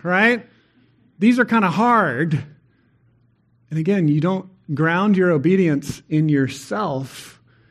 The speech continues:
You ground it in Jesus. He's worth it. He rescued me. Okay, I'll follow him. 'Cause some sins, like, you can't make sense of. And that's part of what's going around in our culture today is like, "Well, I prayed about it and I just decided I think Jesus is wrong on this one."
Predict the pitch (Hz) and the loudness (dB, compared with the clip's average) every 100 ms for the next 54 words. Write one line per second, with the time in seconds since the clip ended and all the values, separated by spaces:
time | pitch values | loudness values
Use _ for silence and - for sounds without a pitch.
0 | _ _ - 143 147 165 190 165 139 - | _ _ -6 -2 0 0 0 0 -2 -10
1 | _ 143 135 226 262 - 85 - - - | _ -2 2 4 4 2 -14 -18 -20 -20
2 | _ 185 165 170 185 - 107 - _ 165 | _ 0 2 2 0 -2 -12 -14 _ -4
3 | 160 185 170 - 123 117 113 135 - 147 | 0 0 -2 -4 -4 -4 -4 -6 -2 -2
4 | 127 123 131 117 110 104 95 _ _ _ | -2 -6 -8 -8 -10 -16 -20 _ _ _
5 | _ _ _ _ _ _ _ - 185 - | _ _ _ _ _ _ _ -4 -4 0
6 | 277 285 - 185 160 156 175 190 226 151 | 2 2 2 0 0 -2 -4 -4 -2 -2
7 | - - 160 - 101 127 196 - 180 175 | -4 -4 -4 -4 -4 -2 -2 -4 -4 -2
8 | 170 156 165 160 139 143 147 143 131 120 | -2 -4 -4 0 0 0 0 0 -2 -4
9 | 151 147 139 135 123 131 135 131 113 113 | -6 -4 -4 -4 -2 0 0 -2 -4 -6
10 | 135 208 220 214 240 220 185 180 160 160 | -4 -2 0 0 -2 0 0 0 -2 -2
11 | 165 143 240 247 175 151 160 165 170 175 | -2 -4 -2 -2 -2 -6 -6 -4 -2 -2
12 | 160 - _ _ _ _ 247 277 151 185 | -4 -12 _ _ _ _ 0 0 2 0
13 | 151 - 113 110 131 123 110 110 113 110 | 0 -2 -4 -4 -4 -2 -2 -2 -2 -4
14 | 92 | -10